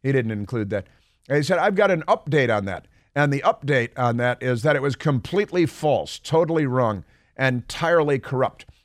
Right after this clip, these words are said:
uh, and that I got it right, and he lied to, you know, the shrinking number of people that trust the Washington Post for news." So, uh, we've got that, yeah.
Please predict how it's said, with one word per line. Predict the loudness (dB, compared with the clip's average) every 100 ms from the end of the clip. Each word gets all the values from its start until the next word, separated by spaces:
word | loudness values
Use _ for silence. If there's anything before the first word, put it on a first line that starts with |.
| _ _
uh, | -4 -4 -4
and | -4 0
that | 0 2
I | 0
got | 4 2
it | 2 0
right, | 0 2
and | 0
he | 0 -2
lied | 0 0 -2 -4 -14 _ _ _ 0
to, | 0 0 -4
you | -6 -2
know, | -2
the | -2
shrinking | -4 -6 -4 -4
number | -4 -4
of | -4
people | -4 -6 -4
that | -6 -6
trust | -6 -6 -6
the | -4
Washington | -2 -4 -8 -8
Post | -6 -6 -6
for | -8
news." | -8 -10 _ _ _ _
So, | -2 0 2 0
uh, | 0
we've | 0 0
got | 0 -2
that, | -4 -6 -6
yeah. | -6